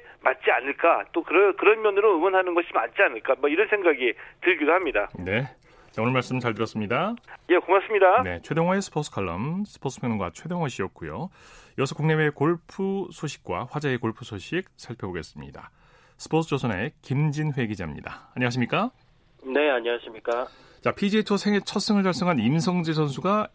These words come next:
Speaker 2: 이 주 연속 우승에 도전하고 있어요.
Speaker 3: 네, 그렇습니다. 지난주 혼다 클래식에서 피지에이 투어 데뷔승을 달성했던 임성재 선수가 아놀드 파머 인비테이셔널 우승까지 노리고 있습니다.
Speaker 2: 예, 예.
Speaker 3: 이날 삼 라운드에선 다소 부진했는데요.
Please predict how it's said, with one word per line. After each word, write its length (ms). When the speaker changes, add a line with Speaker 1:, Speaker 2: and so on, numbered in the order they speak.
Speaker 2:
이 280
주 200
연속 380
우승에 240
도전하고 380
있어요. 460
Speaker 3:
네, 140
그렇습니다. 800
지난주 320
혼다 320
클래식에서 680
피지에이 460
투어 200
데뷔승을 680
달성했던 680
임성재 540
선수가 520
아놀드 400
파머 300
인비테이셔널 840
우승까지 500
노리고 300
있습니다. 460
Speaker 2:
예, 120
예. 140
Speaker 3:
이날 300
삼 160
라운드에선 560
다소 280
부진했는데요. 1000